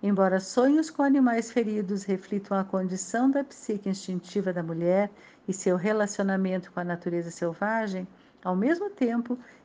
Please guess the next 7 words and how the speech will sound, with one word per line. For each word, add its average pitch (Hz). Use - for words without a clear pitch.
esses 208
sonhos 240
também 233
refletem 240
profundas 320
lace-, 302
lacerações 240